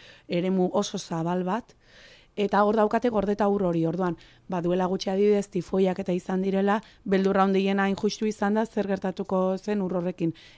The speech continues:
Eta bai, tangatako batzuk gainezka egin zuten, eta hori itsasora iritsi zen. Orduan, bueno, ba, Kenbu S L R-ek eta, e, e, berekin batea dauden beste zientzialariak eta, a, hori egiten duten, neurtu, zenbateko isuriak izaten ari diren,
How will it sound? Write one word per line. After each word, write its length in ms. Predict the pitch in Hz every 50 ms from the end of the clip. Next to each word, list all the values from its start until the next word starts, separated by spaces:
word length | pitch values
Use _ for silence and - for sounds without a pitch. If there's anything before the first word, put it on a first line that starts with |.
| _ -
Eta 220 | 190 - - 165
bai, 200 | 165 170 165 156 - - - _ _ _ _ _
tangatako 520 | 175 170 165 165 160 170 165 - 170 175
batzuk 320 | 175 180 190 - - 208
gainezka 420 | - 160 165 165 165 175 - - 180
egin 160 | 180 185 190
zuten, 280 | - - 202 - 226 220
eta 200 | 214 - 220 208
hori 140 | 202 202 208
itsasora 520 | 196 - - 180 - - 160 156 151 156 -
iritsi 300 | - 180 160 165 - 175
zen. 220 | 160 - 175 175 - - - - - - -
Orduan, 300 | - 180 190 208 202 202 175
bueno, 240 | 175 156 - - - - - - - _
ba, 120 | - 165 165
Kenbu 280 | - 190 185 185 185
S 120 | 190 185 -
L 120 | 185 180 190
R-ek 240 | 190 190 196 196
eta, 240 | 202 - 202 202 202 185
e, 320 | 165 165 160 - - - - 294 302 - - 269
e, 340 | - 175 - - - 170 185
berekin 560 | 175 175 175 175 175 - 180 175 175 175 170
batea 380 | 175 175 175 190 175 170 170 170
dauden 280 | 160 160 170 175 165
beste 300 | 165 170 - - 180 170
zientzialariak 680 | 170 - 190 175 165 - 185 175 175 175 180 175 170
eta, 220 | 196 180 196 185 180 - - - - - - - - - _
a, 100 | 208 - - _ _ - 339 - _
hori 320 | - 233 220 208 202 175 170
egiten 280 | 160 165 156 - 165
duten, 280 | 160 165 - 202 202 196
neurtu, 560 | 170 165 170 180 202 214 - - 240 269 285 277
zenbateko 580 | - - 196 190 190 196 - 196 - 202 196
isuriak 640 | 190 190 - 214 208 208 208 196 190 190 185 190 190
izaten 420 | 208 202 190 - 208 208 - 214 208
ari 200 | 202 208 220 226
diren, 280 | 226 240 247 269 285